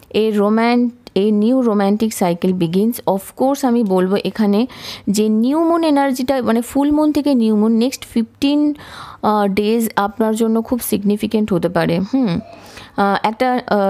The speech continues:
romantic cycle আপনার start হবে, একটা balance আসবে। আর যারা যারা কোনো court case related কিছু ইস্যুর মধ্যে ফেঁসে রয়েছেন, সেখান থেকেও আপনারা একটা positivity পাবেন। আর the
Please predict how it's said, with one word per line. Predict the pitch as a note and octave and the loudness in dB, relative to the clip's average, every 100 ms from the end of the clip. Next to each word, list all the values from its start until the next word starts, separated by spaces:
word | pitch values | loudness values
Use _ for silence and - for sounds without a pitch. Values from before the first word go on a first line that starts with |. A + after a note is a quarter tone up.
| F#3+ | 2
romantic | G3+ A3+ B3+ C4+ C#4+ C#4 | 0 0 2 0 0 -2
cycle | - G3+ F#3 A#3+ A#3+ | -2 0 0 0 0
আপনার | A#3 A#3 A#3 | 0 -2 -2
start | - G3+ G3 G#3+ | -2 -2 -2 0
হবে, | G#3 A3+ | 0 0
একটা | A3+ B3 | -2 -2
balance | F#3+ F3 E3+ G3 A#3 A3+ | 0 0 2 2 0 0
আসবে। | G#3 G#3+ A3+ | -2 0 -2
আর | |
যারা | G3 F3+ F#3 | 0 0 0
যারা | G3+ | 0
কোনো | G#3 G#3+ A3 | 0 0 0
court | A3+ A#3+ - | 0 -2 -2
case | B3+ B3 | -2 0
related | A3+ G3+ G#3 G#3 | 0 0 -2 -2
কিছু | G#3+ A3 | -2 0
ইস্যুর | F#3+ - | -2 0
মধ্যে | G3 F#3+ G3 | 0 2 0
ফেঁসে | G3 F3+ - | 0 -2 0
রয়েছেন, | G#3 F#3+ F#3+ A3 | 2 0 0 -2
সেখান | F3 E3+ F#3+ | -2 -2 -2
থেকেও | F#3+ G3 A3+ | -2 0 0
আপনারা | G#3+ F#3+ F3+ | 0 -2 -2
একটা | F#3 F#3 | -2 -4
positivity | F#3 E3+ E3+ F3+ F#3 F#3 | -2 -2 -2 -4 -4 -4
পাবেন। | F3+ F3 F3+ E4 - - - - - - | -2 0 0 -2 -6 -20 -16 -14 -14 -6
আর | - F3+ F3 | 0 2 2
the | F3+ | 0